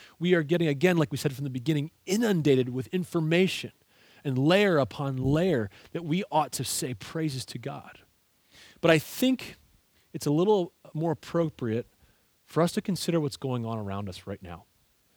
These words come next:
If we're all, uh, honest, the reason we're watching this video is that this quarantine is getting old real quick.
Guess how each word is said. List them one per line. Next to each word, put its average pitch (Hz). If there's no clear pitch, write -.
If -
we're 156
all, 170
uh, 151
honest, 156
the 143
reason 160
we're 143
watching 143
this 131
video 120
is 143
that 127
this 156
quarantine 160
is 147
getting 165
old 160
real 160
quick. -